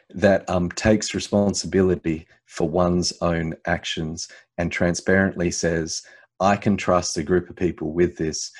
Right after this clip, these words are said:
because there is a love that holds me, that can transform me, so I don't need to hide these things." Pure of heart means that we need to be the kind of people who go, "Yep, this is my stuff." And it's not like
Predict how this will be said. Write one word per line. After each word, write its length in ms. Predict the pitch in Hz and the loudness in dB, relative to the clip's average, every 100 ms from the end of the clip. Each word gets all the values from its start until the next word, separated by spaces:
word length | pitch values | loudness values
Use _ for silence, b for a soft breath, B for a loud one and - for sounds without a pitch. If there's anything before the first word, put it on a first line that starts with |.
| B - | B -10
because 420 | - 95 82 - B B 92 | -2 0 0 -2 B B 0
there 160 | 85 | 2
is 100 | 82 | 2
a 80 | 85 | 0
love 540 | 82 90 95 131 - _ _ _ _ - | 2 4 4 0 -10 _ _ _ _ -2
that 220 | 90 - | 0 0
holds 480 | - 98 98 90 87 | 2 2 2 0 -2
me, 260 | 85 80 - | -4 -4 -4
that 160 | 87 - | -4 -4
can 120 | - | -6
transform 720 | 85 82 80 - 90 87 82 | -4 -4 -4 -6 0 0 0
me, 260 | 80 82 - b b | -4 -8 -12 b b
so 140 | - 82 | -4 0
I 100 | 87 | 2
don't 240 | 87 87 | 2 0
need 180 | 85 78 | -2 -6
to 80 | 85 | -10
hide 420 | 85 85 85 80 - | -8 -2 -2 -2 -4
these 240 | 82 80 | -6 -6
things." 460 | - 80 82 - - _ _ _ - _ _ _ _ _ _ _ _ _ _ _ _ _ _ | -10 -12 -12 -16 -20 _ _ _ -20 _ _ _ _ _ _ _ _ _ _ _ _ _ _
Pure 320 | - 117 120 120 | -2 4 4 4
of 80 | |
heart 360 | - 104 95 - | 4 4 4 2
means 260 | 95 90 - | -2 -2 -2
that 120 | - | -2
we 120 | 98 | 2
need 100 | 110 | 4
to 80 | 107 | 2
be 100 | 101 | 0
the 80 | 92 | -2
kind 240 | - 95 | -2 -2
of 60 | 90 | 0
people 300 | 95 90 87 | -4 -2 0
who 220 | 87 82 | 0 -2
go, 340 | 82 85 82 78 b b - | -2 0 0 -2 b b 0
"Yep, 260 | 104 - | 2 2
this 220 | - 101 101 | -2 -2 0
is 100 | 90 | 0
my 120 | 90 | 0
stuff." 240 | - 78 - | 2 0 2
And 120 | 123 | 2
it's 120 | 123 | 2
not 200 | 151 143 | 2 2
like 260 | 127 110 | 2 0